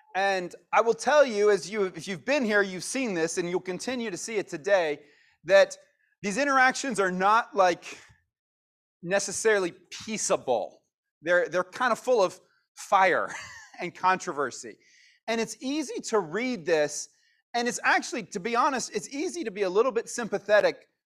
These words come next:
with the Pharisees and the people asking Jesus questions, because it can often feel like, especially in today's passage, that they're asking somewhat reasonable questions, and Jesus is giving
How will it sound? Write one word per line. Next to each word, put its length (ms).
with 160
the 80
Pharisees 720
and 160
the 40
people 360
asking 380
Jesus 300
questions, 680
because 300
it 100
can 140
often 360
feel 220
like, 160
especially 500
in 60
today's 360
passage, 520
that 140
they're 160
asking 560
somewhat 580
reasonable 640
questions, 800
and 160
Jesus 420
is 120
giving 460